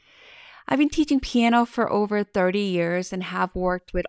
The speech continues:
all levels of piano students, but loved working with beginners because it gave me the biggest satisfaction. I currently am running a pi-, uh, piano teaching website called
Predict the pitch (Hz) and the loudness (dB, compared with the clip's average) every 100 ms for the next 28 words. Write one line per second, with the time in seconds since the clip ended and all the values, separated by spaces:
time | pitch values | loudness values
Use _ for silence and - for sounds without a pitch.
0 | - 180 190 196 190 170 170 175 - - | -6 -2 0 0 -4 -4 -8 -8 -10 -12
1 | - 170 165 170 - 170 165 165 165 - | -8 -6 -6 -6 -6 -6 -6 -6 -6 -8
2 | _ _ _ _ _ _ - - - 180 | _ _ _ _ _ _ -4 -4 -2 -2
3 | 160 139 139 - 170 175 170 170 151 - | 0 -2 -6 -6 -4 -4 -4 -8 -8 -6
4 | 170 120 - 196 - - _ _ _ _ | -6 -6 -10 -10 -10 -12 _ _ _ _
5 | _ 214 214 240 220 196 185 190 190 185 | _ -6 -2 -4 -4 0 0 0 -2 -2
6 | 185 - 175 - 175 196 185 - - - | -4 -8 -12 -2 0 0 -4 -4 -12 -8
7 | - - - - - - - 180 _ _ | -4 -2 -4 -6 -14 -18 -16 -18 _ _
8 | _ _ _ _ _ _ _ _ _ _ | _ _ _ _ _ _ _ _ _ _
9 | _ _ _ _ - - - - - - | _ _ _ _ -20 -20 -20 -20 -8 -6
10 | 254 294 294 277 269 240 226 220 233 - | -2 2 2 4 4 4 4 2 0 0
11 | 196 - - 226 - 190 180 - 196 214 | -4 -4 -6 -6 -2 0 0 -2 -4 -2
12 | 247 - 254 254 269 254 254 - 185 - | -4 -6 -6 -4 -2 -2 -2 -4 -4 -2
13 | 180 185 - 175 170 | -2 -2 -4 -4 -4